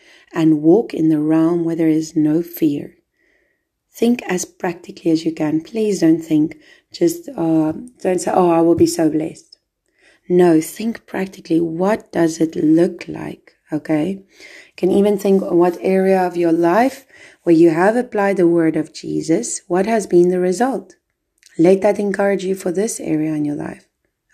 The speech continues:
Okay? And also, <clears throat> to meditate on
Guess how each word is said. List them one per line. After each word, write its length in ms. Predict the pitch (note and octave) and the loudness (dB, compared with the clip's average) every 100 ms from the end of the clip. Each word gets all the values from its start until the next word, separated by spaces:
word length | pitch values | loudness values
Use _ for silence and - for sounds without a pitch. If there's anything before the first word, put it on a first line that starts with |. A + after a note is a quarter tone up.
| E3 | -12
Okay? 440 | - D#3+ G#3 - _ _ _ _ _ _ _ - - - | -4 -2 -2 -6 _ _ _ _ _ _ _ -18 -14 0
And 200 | E3+ - | 0 4
also, 540 | B3+ D4+ D#3+ D#3 E3 - _ _ _ | 2 4 0 0 -4 -12 _ _ _
<clears throat> 340 | _ _ _ | _ _ _
to 1040 | - G#3+ F3 F3+ - _ _ _ _ - | -4 2 2 2 -8 _ _ _ _ 0
meditate 840 | F#3 F3 G3 D4 D4+ D#3 D#3+ F3+ _ _ _ _ - | 4 4 6 4 2 -2 -8 -12 _ _ _ _ -4
on 320 | F3+ F3+ F3+ | 0 0 -2